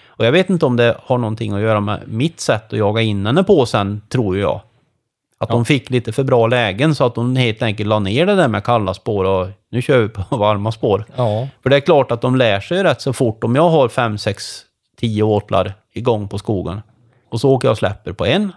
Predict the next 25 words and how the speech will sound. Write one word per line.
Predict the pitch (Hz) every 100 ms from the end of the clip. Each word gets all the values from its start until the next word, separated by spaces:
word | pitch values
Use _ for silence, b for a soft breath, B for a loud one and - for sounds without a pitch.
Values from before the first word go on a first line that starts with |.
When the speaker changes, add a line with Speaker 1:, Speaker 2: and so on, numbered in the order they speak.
| _ _
Speaker 1:
Nej, | 131 180
händer | 147 123 107
ingenting. | - - 160 185
Och | 139
så | 135
åker | 127 123
jag |
och |
släpper | 117 110 110
på | 117
nästa | 107 - 160
och | 185 165
så | 165
nästa | 143 -
och | 110
nästa. | 110 - -
Till | 123
slut | 139 151
hittar | 170 - 135
vi | 117
ett | 110
ganska | 123 110 -
färskt | - 101 -
rävspår | 110 95 - - 262
förmodligen. | 151 107 85 -